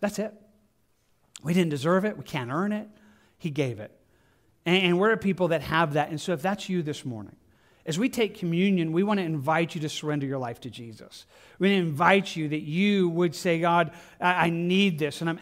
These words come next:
asking for you to be my Savior." Now, if you're not going to do that, uh, we acknowledge you. We're glad to have you here, but really this is, this communion is for Christians. And so if you're not gonna surrender your life to Jesus, we just tell you, "Hey, it's a great space to be present with us, but don't take it.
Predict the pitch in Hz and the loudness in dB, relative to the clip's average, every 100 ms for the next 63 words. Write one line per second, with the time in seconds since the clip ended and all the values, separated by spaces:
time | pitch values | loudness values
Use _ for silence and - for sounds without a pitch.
0 | - 170 180 - 185 - 160 147 151 147 | 0 0 0 -2 -4 -2 -2 -2 -2 -2
1 | 139 160 156 139 120 - 170 170 170 170 | -4 -2 -2 -2 -8 -6 -4 -2 -2 0
2 | 180 196 196 180 175 151 139 165 202 147 | 0 0 -2 -2 0 -2 -4 -2 0 -2
3 | 110 123 - - - - 175 170 165 185 | -6 -10 -16 -20 -20 -4 2 2 4 0
4 | 185 190 170 165 170 190 196 135 135 160 | 0 0 -2 0 2 2 2 0 -4 -4
5 | 185 196 214 196 180 165 165 156 226 175 | -4 0 2 2 2 0 -2 0 2 2
6 | 165 208 294 190 208 226 180 196 196 - | 0 0 2 0 -2 -4 -2 -4 -4 0
7 | 196 233 277 185 175 - 214 220 247 226 | 2 4 2 2 -4 0 0 0 -4 -6
8 | - 131 - - - - - 208 226 202 | -10 -12 -16 -20 -20 -20 -8 -2 2 2
9 | 196 196 214 233 214 214 214 196 185 185 | 4 4 2 0 -2 0 2 4 2 0
10 | 170 180 185 190 190 190 196 185 185 175 | -2 -2 -2 -4 -4 0 2 0 -6 -6
11 | - 190 170 196 156 147 180 185 - 185 | -2 -2 0 0 -2 -4 -4 -4 0 0
12 | 175 - 156 139 - - 185 190 - 214 | -2 -2 -2 -2 -12 -4 -4 -2 4 4
13 | 196 196 180 180 185 - 143 160 143 170 | 4 0 -2 -2 -2 -2 -2 -2 0 0
14 | 165 131 - | 0 -4 -8